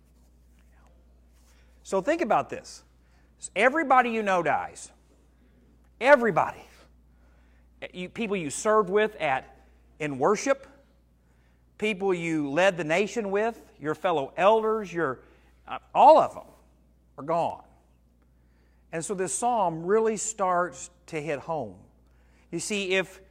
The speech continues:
if you've never struggled with a particular sin, so if you've struggled with the same sins that King David struggled with, when you hear King David talk about it, you can say, "I know what you're talking about." If you have a testimony where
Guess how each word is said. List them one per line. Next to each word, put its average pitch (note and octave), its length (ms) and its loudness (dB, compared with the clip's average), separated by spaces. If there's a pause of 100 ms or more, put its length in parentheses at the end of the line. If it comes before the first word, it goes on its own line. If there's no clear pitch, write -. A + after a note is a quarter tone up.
(400)
if E3 120 -6
you've G3 120 -4
never B3 260 2
struggled F3+ 520 0
with D#3+ 160 0
a C#3+ 60 -6
particular D3 540 -4
sin, D3+ 560 -6 (560)
so F3 240 0
if E3 180 -6
you've E3 300 -8
struggled G3+ 460 -4
with D#3 180 -4
the D3 80 -12
same F3 280 -8
sins E3+ 400 -8
that C3+ 240 -10
King D#3+ 200 -10
David D3+ 440 -6
struggled B2+ 380 -8
with, C3+ 180 -6
when D3 120 -8
you C3+ 260 -8
hear D#3+ 380 -6 (200)
King E3 220 -8
David D3 340 -4
talk E3+ 260 -2
about C3+ 260 -2
it, B2+ 100 -14
you C#3+ 60 -8
can B2+ 140 -14
say, A#2+ 240 -6 (1300)
"I B2+ 60 -16
know C3+ 80 -10
what C3 140 -10
you're - 80 -20
talking C3+ 320 -10
about." F#2+ 260 -20 (920)
If C#3+ 200 -12
you F3 180 -8
have D#3+ 480 0
a C3+ 40 -6
testimony C3 800 -6
where B2+ 460 -4